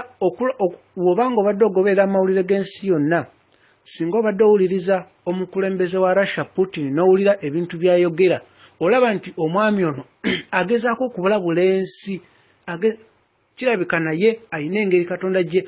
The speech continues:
oba gy'as-, oba abantu, oba Katonda engeri gy'amutwalira, oba abantu abamubuulira, oba ekintu bwe kityo. Olaba nti mu speech ze ennaku zino abeera agamba abantu nti, "Bannaye, bye musoma mu mawulire, bye baagala mutegeere, ekituufu ekigenda mu maaso tekisobola kudda mabega,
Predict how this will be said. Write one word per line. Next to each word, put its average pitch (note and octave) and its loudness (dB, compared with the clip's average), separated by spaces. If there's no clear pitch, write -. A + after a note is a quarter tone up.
oba E3+ 0
gy'as-, E3+ -2
oba E3+ 2
abantu, F3 0
oba F#3+ 4
Katonda F3+ -2
engeri F3+ 0
gy'amutwalira, F#3 0
oba F3 2
abantu D#3+ 0
abamubuulira, E3+ 0
oba D3+ -4
ekintu D#3 -6
bwe D#3+ -2
kityo. D3 -12
Olaba A3+ 0
nti F3+ -6
mu E3 -4
speech - -4
ze G3 0
ennaku F3+ -2
zino C#3+ -6
abeera F3+ 0
agamba F3 -2
abantu D#3+ -4
nti, D3 -8
"Bannaye, F#3+ 0
bye D3 -2
musoma G#3 -2
mu G#3 0
mawulire, E3+ 2
bye D#3+ -2
baagala E3+ 0
mutegeere, D#3 -2
ekituufu G3 -8
ekigenda G3 0
mu E3+ -6
maaso G3 -2
tekisobola G#3 0
kudda F#3 -4
mabega, D#3+ -2